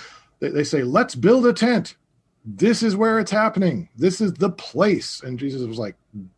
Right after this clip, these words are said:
"Dude, that's not what it's about. Um, I am on the move, and this can happen anywhere. We're not, we're not building a camp here. We're not building a compound. Um, you can't tell me where I can and cannot be."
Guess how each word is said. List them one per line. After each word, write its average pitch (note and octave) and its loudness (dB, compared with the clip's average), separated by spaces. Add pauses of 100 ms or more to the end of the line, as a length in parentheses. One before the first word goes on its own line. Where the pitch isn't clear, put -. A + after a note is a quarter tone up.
"Dude, E3 4
that's G#2+ -10
not D#3 -2
what D#3 0
it's D#3 -4
about. G#2+ -8 (880)
Um, A2+ -2
I C#3+ 2
am D3+ 2
on D#3+ 4
the E3+ 4
move, - 2 (920)
and B2 -2
this B2+ -2
can D3+ -2
happen D3+ -2
anywhere. D#3 -4 (300)
We're C3 -4
not, E3+ 2
we're C#3+ -4
not E3+ -2 (500)
building C#3 2
a A2+ 0
camp D#3+ -4
here. F#2 -10
We're A2 -6
not C#3+ -4
building C#3 -4
a G#2+ -8
compound. F#2 -10 (720)
Um, G#2 -8 (160)
you A#2+ -10
can't D#3+ -2
tell C#3 -4
me C3 -4
where A2 -2
I G#2 -8
can A#2 -8
and F#2+ -12
cannot F#2+ -10
be." D2+ -18